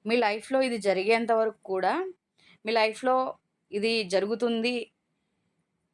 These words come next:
అన్నది మీకే తెలియదన్నమాట. మీరు అనుకోని, ఆ,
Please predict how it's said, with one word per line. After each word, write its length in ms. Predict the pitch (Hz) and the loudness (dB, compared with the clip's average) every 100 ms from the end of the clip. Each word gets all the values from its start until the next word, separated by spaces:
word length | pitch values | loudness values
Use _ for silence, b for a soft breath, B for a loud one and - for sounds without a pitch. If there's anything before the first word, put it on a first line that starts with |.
| - | -10
అన్నది 540 | 196 233 262 320 - _ - | -2 0 0 -2 -6 _ -6
మీకే 300 | 233 277 311 | 0 2 2
తెలియదన్నమాట. 680 | 294 240 220 190 170 156 165 - _ _ _ b b | 2 2 2 0 -2 -6 -8 -14 _ _ _ b b
మీరు 360 | 220 247 254 240 | 0 4 4 2
అనుకోని, 640 | 214 196 226 269 277 294 302 294 254 | 0 -4 -2 0 0 -4 -6 -6 -8
ఆ, 220 | - 196 | -6 -2